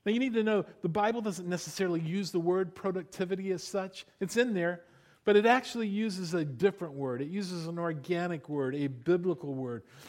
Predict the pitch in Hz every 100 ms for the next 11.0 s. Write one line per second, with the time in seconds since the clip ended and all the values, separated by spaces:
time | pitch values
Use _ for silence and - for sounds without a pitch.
0 | - 185 180 151 240 269 240 208 185 185
1 | 180 160 - - 156 - - 202 202 180
2 | 170 170 180 170 165 190 185 202 180 156
3 | 180 185 190 160 - - _ - 185 185
4 | - 131 117 101 - - - - _ _
5 | _ _ _ _ _ _ _ - 202 190
6 | - 139 110 - - _ 139 208 214 196
7 | - - 180 127 - - - 214 214 170
8 | 160 226 240 214 190 180 175 175 175 170
9 | - 185 185 180 170 165 156 165 170 170
10 | 160 151 160 151 147 - 151 170 170 143